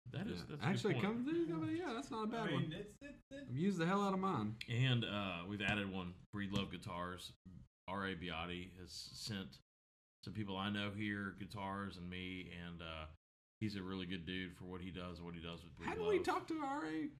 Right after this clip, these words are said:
Speaker 2: on this show
Speaker 1: Yeah,
Speaker 2: before?
Speaker 1: we,
Speaker 2: I'm,
Speaker 1: we
Speaker 2: I'm
Speaker 1: did.
Speaker 2: pretty sure we
Speaker 1: Along,
Speaker 2: talked to
Speaker 1: like,
Speaker 2: R A
Speaker 1: one of the
Speaker 2: long,
Speaker 1: first
Speaker 2: yeah.
Speaker 1: shows.
Speaker 2: You can go back and look that one up. Yeah, Biotti. Yeah. Oh,
Speaker 1: Yeah.
Speaker 2: Biotti.
Speaker 1: Yeah, and they're out of Bend, Oregon, I think. Uh, but they do a lot of cool stuff with local musicians and, uh,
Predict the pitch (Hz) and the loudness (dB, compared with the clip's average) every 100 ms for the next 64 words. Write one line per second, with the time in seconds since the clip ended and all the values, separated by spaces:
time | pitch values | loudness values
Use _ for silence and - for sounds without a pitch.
0 | - 214 220 214 - 233 214 220 240 208 | -4 -2 0 0 -2 0 4 4 4 4
1 | - - - 117 202 190 - 185 175 165 | 4 4 6 6 6 4 4 2 4 6
2 | 123 117 110 104 101 127 117 135 120 127 | 6 4 2 2 6 8 8 6 4 4
3 | 147 147 110 113 104 101 - - - 135 | 6 6 4 4 2 0 -4 -8 -6 0
4 | 180 165 156 127 135 127 120 98 92 110 | 4 6 8 6 6 4 4 2 4 2
5 | 101 95 110 117 107 101 101 104 104 107 | 2 2 0 2 0 -2 -2 -4 0 2
6 | 104 131 143 147 135 127 - 120 107 107 | 4 6 6 6 2 -2 0 4 4 2
7 | 117 123 160 151 120 87 101 98 85 78 | 0 2 4 4 2 0 -2 -2 -4 -6
8 | 85 78 90 87 - _ _ _ _ - | -8 -8 -8 -10 -14 _ _ _ _ -2
9 | 95 90 90 101 101 98 95 92 - 95 | -2 -2 0 0 2 0 -2 -4 -6 -8
10 | - 95 87 90 87 92 95 92 85 80 | -6 -8 -6 -8 -6 -6 -6 -8 -8 -8
11 | 82 - 87 82 78 78 78 78 76 | -8 -8 -10 -10 -10 -10 -10 -8 -8